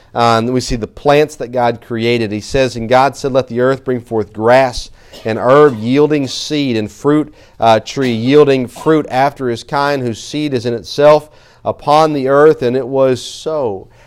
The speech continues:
I, I'm telling you, if you think about, if you know anything about biology, if you know anything about,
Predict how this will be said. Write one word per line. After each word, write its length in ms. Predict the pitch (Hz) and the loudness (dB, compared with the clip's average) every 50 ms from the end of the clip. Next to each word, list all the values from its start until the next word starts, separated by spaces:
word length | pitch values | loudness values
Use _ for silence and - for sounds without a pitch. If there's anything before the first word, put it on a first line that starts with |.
| - - - | -20 -20 -20
I, 100 | - - | -20 -16
I'm 220 | - 107 147 147 135 | -12 -10 -10 -10 -8
telling 400 | - 208 202 196 185 156 135 120 | -6 -6 -6 -4 -4 -4 -4 -4
you, 200 | 117 117 117 120 | -2 -2 -2 -4
if 160 | 117 117 - | -4 -6 -10
you 80 | 120 | -16
think 300 | 113 - - 175 185 185 | -14 -8 -6 -6 -6 -6
about, 400 | 190 165 147 151 143 131 - - - | -6 -6 -4 -4 -4 -4 -6 -8 -10
if 200 | 131 127 113 - | -10 -10 -10 -6
you 80 | 123 131 | -4 -4
know 140 | 139 135 - | -4 -4 -2
anything 500 | - 165 175 208 220 196 - 196 185 175 | 0 2 2 2 2 0 -2 -2 -2 0
about 320 | 156 156 156 139 120 117 | 0 0 0 0 -2 -2
biology, 580 | 127 123 120 120 123 139 160 165 165 156 143 147 | 0 2 2 4 4 4 2 2 0 -2 -6 -8
if 60 | 135 | -8
you 60 | 123 | -4
know 60 | 117 | -4
anything 220 | 135 170 185 202 180 | -4 -2 -4 -4 -2
about, 320 | 151 135 120 104 - _ | -2 -2 -2 -4 -6 _